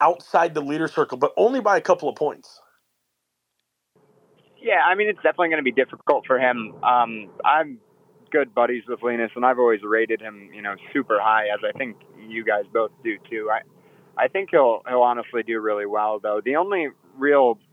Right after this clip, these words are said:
Speaker 2: issue is obviously gonna be learning the IndyCar, and then I, I think the physicality is gonna be a big thing. I mean, no matter how hard you train outside of a car, there's really no substitute for a physicality of, of driving a race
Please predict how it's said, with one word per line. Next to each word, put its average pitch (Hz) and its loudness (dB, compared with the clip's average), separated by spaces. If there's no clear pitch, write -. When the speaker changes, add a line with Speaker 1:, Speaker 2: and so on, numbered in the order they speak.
Speaker 2:
issue 143 -6
is 117 -10
obviously 143 0
gonna 143 -2
be 139 -6
learning 127 -4
the 120 -8
IndyCar, 139 4
and 127 -4
then 120 -6
I, - -8
I 123 -4
think 180 -6
the 202 -4
physicality 113 -6
is 101 -20
gonna 107 -14
be 107 -10
a 101 -8
big 107 -16
thing. 104 -16
I 110 -20
mean, 120 -12
no 123 -2
matter 135 4
how 131 0
hard 117 -4
you 117 -20
train 123 -2
outside 120 2
of 113 -8
a 107 -6
car, 113 2
there's 123 -2
really 139 2
no 131 2
substitute 123 -4
for 123 6
a 113 -2
physicality 113 0
of, 107 -8
of 113 -18
driving 117 0
a 110 -8
race 107 -8